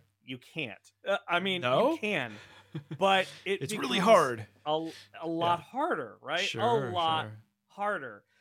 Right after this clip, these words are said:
Speaker 1: And so that's why it's so important to take a step back and say, "W-, how will someone else view my product?" Right? If
Speaker 2: Yeah.
Speaker 1: not today,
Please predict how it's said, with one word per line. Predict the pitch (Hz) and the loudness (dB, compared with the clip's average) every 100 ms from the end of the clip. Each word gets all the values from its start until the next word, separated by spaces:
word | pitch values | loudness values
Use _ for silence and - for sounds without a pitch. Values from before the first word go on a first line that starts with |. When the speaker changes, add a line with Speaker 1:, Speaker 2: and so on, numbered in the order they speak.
| _ _ 165 | _ _ -4
Speaker 1:
And | 190 190 185 | -4 -4 -12
so | - 202 180 | -16 -14 -10
that's | 196 233 202 | -8 -8 -8
why | 208 196 | -8 -8
it's | 175 - | -10 -16
so | - - 175 180 | -18 -12 -10 -10
important | 156 _ 175 147 135 | -16 _ -16 -16 -20
to | 135 _ | -20 _
take | - 180 175 | -20 -20 -18
a | 127 | -20
step | - - 180 - - | -20 -14 -14 -12 -10
back | 185 120 104 _ _ _ _ _ | -10 -10 -14 _ _ _ _ _
and | 127 135 | -16 -12
say, | 151 | -14
"W-, | 143 131 131 143 _ | -14 -18 -20 -20 _
how | - 151 180 214 | -12 -6 -4 -4
will | 170 165 | -6 -14
someone | - 156 156 156 139 | -12 -12 -10 -10 -10
else | 120 110 - _ _ 117 | -12 -16 -18 _ _ -20
view | 117 123 127 123 110 | -18 -14 -12 -14 -16
my | 110 110 | -16 -16
product?" | 107 - 90 - _ - _ _ - | -16 -20 -20 -20 _ -20 _ _ -8
Right? | 117 135 - _ _ _ | -6 -6 -10 _ _ _
If | 98 123 | -4 0
Speaker 2:
Yeah. | 135 | 0
Speaker 1:
not | 175 151 - | -2 -4 -10
today, | - 120 247 262 160 139 135 | -20 -10 -6 -4 -4 -6 -12